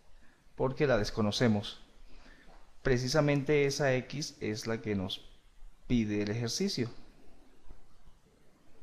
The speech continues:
Ahora, si esta distancia desde A a este punto es X, la distancia restante del punto hasta B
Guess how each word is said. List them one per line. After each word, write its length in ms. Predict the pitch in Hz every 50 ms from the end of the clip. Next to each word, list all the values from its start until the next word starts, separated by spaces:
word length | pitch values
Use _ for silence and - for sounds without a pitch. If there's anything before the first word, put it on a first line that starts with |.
| - - - - - - - - - - - - - - - - - - - - - -
Ahora, 540 | - 110 110 123 147 160 147 123 120 131 - - - - - - - - - - - -
si 300 | - - - 120 107 110
esta 240 | - - - 190
distancia 580 | 180 175 175 - - 175 170 170 165 - 160 147
desde 420 | 131 127 123 117 113 113 110 117
A 220 | 120 120 127 123 - - -
a 80 | - 117
este 180 | 127 - 147
punto 300 | 131 - 139 139 135 147
es 120 | 160 160 -
X, 520 | 139 113 - - 131 131 - - - - - - - - - - - - - - - - - - _
la 280 | - - 110 117 120 120
distancia 580 | 110 107 - - - - 143 156 165 - 190 190
restante 840 | 185 156 135 135 - - 147 143 135 123 123 - 113 107 107 - -
del 200 | 101 107 104 107
punto 800 | - - - 165 175 190 196 214 208 - 190 175 - - - - - - - - -
hasta 340 | - 110 107 - - - 98
B 320 | 107 120 127 123 127 156